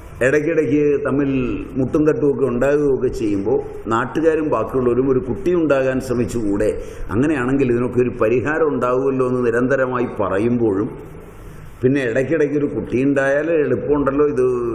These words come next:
ഉണ്ടാക്കിയ സ്വത്തൊക്കെ ആരെയാ ഏൽപ്പിക്കുക എന്ന് വിചാരിക്കുമ്പോഴും ഒക്കെ ആഗ്രഹം വരും. അത് സ്വത്തിനു വേണ്ടിയുള്ളത്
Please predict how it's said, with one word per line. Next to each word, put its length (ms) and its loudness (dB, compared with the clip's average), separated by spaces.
ഉണ്ടാക്കിയ 420 2
സ്വത്തൊക്കെ 500 0
ആരെയാ 240 0
ഏൽപ്പിക്കുക 460 0
എന്ന് 180 0
വിചാരിക്കുമ്പോഴും 760 0
ഒക്കെ 180 4
ആഗ്രഹം 380 2
വരും. 160 2
അത് 80 0
സ്വത്തിനു 680 2
വേണ്ടിയുള്ളത് 680 2